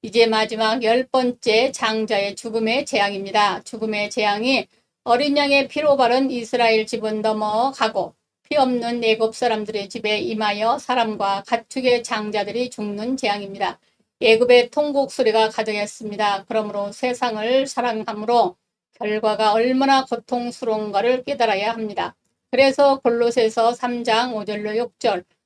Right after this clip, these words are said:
"그러므로 땅에 있는 지체를 죽이라. 곧 음란과 부정과 사욕과 악한 정욕과 탐심이니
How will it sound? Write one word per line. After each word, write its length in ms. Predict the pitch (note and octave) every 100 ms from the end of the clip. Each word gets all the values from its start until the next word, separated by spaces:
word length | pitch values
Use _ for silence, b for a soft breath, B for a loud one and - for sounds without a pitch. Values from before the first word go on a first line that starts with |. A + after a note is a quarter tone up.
| _
"그러므로 560 | B3 A#3 A#3 A#3 A#3+ A#3+
땅에 380 | C#4 C4 C4 C4
있는 680 | A#3+ A3 A3 G#3+ B3 C#4 C4+
지체를 680 | A#3+ A3+ A#3 G#3 B3 C#4
죽이라. 500 | - F#3 A3 F#3+ - _ _ _ _ _
곧 220 | G#3+ A3+
음란과 840 | A3 A3+ A#3 A3+ A3+ A3 A3 A3 A3+
부정과 760 | A3+ A3+ A#3 A3+ G#3+ G#3+ C4+
사욕과 720 | C#4+ C4+ C4 - - G#3+ - G#3+
악한 380 | - A3+ G#3+
정욕과 580 | G#3 G#3+ G#3+ G#3 G#3+ A#3
탐심이니 840 | - C#4 C4+ - B3+ G#3+ G#3 G#3